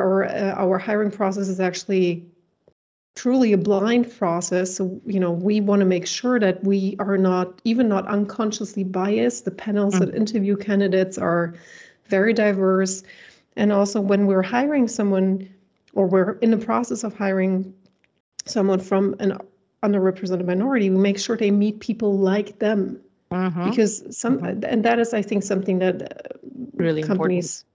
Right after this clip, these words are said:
Speaker 1: forget. And it's super important. If you're, uh, Asian and you are only interviewed by white men,
Speaker 2: Mm-hmm.
Speaker 1: that will make you feel strange. And I, you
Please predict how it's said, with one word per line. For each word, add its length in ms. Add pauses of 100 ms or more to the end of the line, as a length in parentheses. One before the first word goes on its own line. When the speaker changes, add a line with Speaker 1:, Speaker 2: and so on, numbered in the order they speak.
(460)
Speaker 1:
forget. 560
And 160
it's 180
super 200
important. 400
If 180
you're, 400 (960)
uh, 280
Asian 680 (380)
and 260
you 280
are 180
only 300
interviewed 500
by 500 (200)
white 300
men, 500 (260)
Speaker 2:
Mm-hmm. 340 (580)
Speaker 1:
that 260
will 200
make 280
you 160
feel 460
strange. 380
And 160
I, 240 (100)
you 280